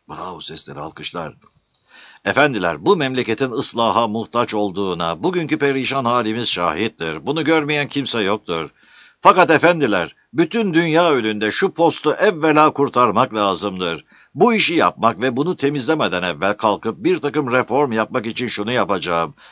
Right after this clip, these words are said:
bunu yapacağım." demek İngiltere'nin eline müthiş bir silah vermek demektir. Buna rağmen delegasyonumuz başarılı olamamıştır.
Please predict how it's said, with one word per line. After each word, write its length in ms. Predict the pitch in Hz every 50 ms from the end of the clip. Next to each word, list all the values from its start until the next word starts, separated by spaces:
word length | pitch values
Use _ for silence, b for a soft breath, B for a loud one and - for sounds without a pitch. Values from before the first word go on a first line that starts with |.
| B B
bunu 240 | 123 151 160 165 175
yapacağım." 600 | 170 156 123 139 143 123 107 139 139 143 143 120
demek 340 | 107 95 87 98 107 107 - _ _
İngiltere'nin 640 | - 98 90 87 101 95 - 110 113 107 95 101 104
eline 300 | 104 98 92 87 87 85
müthiş 500 | 82 95 113 - - 190 208 - - -
bir 140 | 156 147
silah 440 | 127 - - 135 123 135 135 117 -
vermek 380 | 107 117 110 87 98 117 113 -
demektir. 640 | 98 95 90 92 90 - - 87 85 85 82 71 - _ _ _ _ _ _ _ _ B B B B B B B B B
Buna 260 | - 180 220 254 240
rağmen 380 | 202 147 90 85 90 110 113 107
delegasyonumuz 880 | 127 143 160 165 165 170 160 156 - 170 175 165 170 170 185 165 139 120
başarılı 460 | 143 151 143 - 151 147 143 143 156
olamamıştır. 880 | 147 113 104 98 113 120 113 98 90 92 90 - - - 87 82 76 69